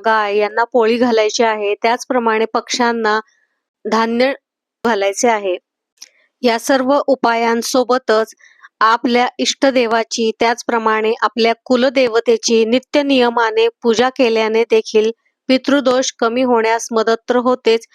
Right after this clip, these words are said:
शिवाय आपल्या कुलदेवतेचा कृपाशीर्वाद आपल्या कुटुंबावरती सदैव राहतो.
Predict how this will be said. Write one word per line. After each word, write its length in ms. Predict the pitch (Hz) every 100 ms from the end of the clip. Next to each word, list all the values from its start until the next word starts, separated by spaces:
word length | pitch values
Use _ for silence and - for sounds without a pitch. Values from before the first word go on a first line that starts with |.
| _ _ -
शिवाय 380 | - 285 294 294
आपल्या 340 | 269 254 262 269
कुलदेवतेचा 960 | - 277 294 254 240 240 247 240 247
कृपाशीर्वाद 840 | 240 240 254 254 247 247 226 226 226
आपल्या 300 | 220 240 247
कुटुंबावरती 880 | 254 254 262 262 262 240 214 - 240
सदैव 400 | 247 220 214 226
राहतो. 400 | 247 214 -